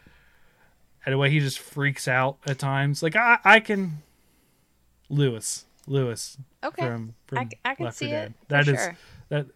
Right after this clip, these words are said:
Speaker 1: that is my, that is my vote. That took me a second, but I, I'm pretty proud of that one. <laughs>
Speaker 2: I, I think, I think that's a good one, 'cause I think as well with Francis and, uh, Bill being there, it does soften Lewis's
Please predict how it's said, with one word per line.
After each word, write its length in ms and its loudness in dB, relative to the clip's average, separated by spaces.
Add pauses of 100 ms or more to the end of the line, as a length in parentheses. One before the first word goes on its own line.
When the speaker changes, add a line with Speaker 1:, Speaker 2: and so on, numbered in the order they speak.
(180)
Speaker 1:
that 160 4
is 100 0
my, 380 0
that 180 2
is 80 0
my 200 -2
vote. 280 -12 (1800)
That 160 2
took 160 2
me 140 2
a 60 0
second, 400 -4
but 180 -2
I, 320 6 (960)
I'm 80 -6
pretty 160 0
proud 240 -10
of 80 -16
that 180 -18
one. 220 -18
<laughs> 100 -4 (160)
Speaker 2:
I, 220 0
I 100 2
think, 300 0
I 80 2
think 160 -10
that's 200 -2
a 40 -10
good 180 -6
one, 160 -4
'cause 160 -12
I 120 -2
think 200 -14
as 200 -10
well 320 0
with 340 -6 (140)
Francis 600 -10
and, 420 -14 (140)
uh, 200 -8 (100)
Bill 340 -4
being 280 -14
there, 480 -8 (100)
it 260 -10
does 640 -6
soften 680 -8
Lewis's 840 -12